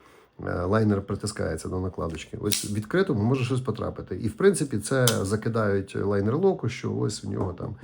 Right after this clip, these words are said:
умовно кажучи, може бути така проблема, а тут пофіг, якби фрейма цієї проблеми немає. <clears throat> Ну, в нього є інша своя проблема. Якщо не зробити обмежувач, забути його в вигляді там шайби цієї,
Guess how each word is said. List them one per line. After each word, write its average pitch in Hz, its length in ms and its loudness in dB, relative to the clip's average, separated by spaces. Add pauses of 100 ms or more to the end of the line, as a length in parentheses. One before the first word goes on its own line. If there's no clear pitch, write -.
(420)
умовно 101 320 0
кажучи, 101 340 -4
може 101 260 0
бути 92 240 -6
така 107 200 -2
проблема, 127 520 2
а 110 40 0
тут 131 220 -4
пофіг, 147 360 -2
якби 95 220 -6
фрейма 98 540 -2
цієї 104 200 -8
проблеми 95 360 -6
немає. 92 360 -10 (580)
<clears throat> - 80 -12
Ну, 127 380 12
в 135 40 10
нього 147 160 8
є 147 140 4
інша 135 320 4
своя 113 280 2
проблема. 98 420 0
Якщо 104 260 2
не 123 100 4
зробити 117 340 2
обмежувач, 120 480 4
забути 98 440 0
його 92 220 -4 (420)
в - 40 2
вигляді 101 280 6
там 87 180 -2
шайби 131 340 2
цієї, 101 360 -2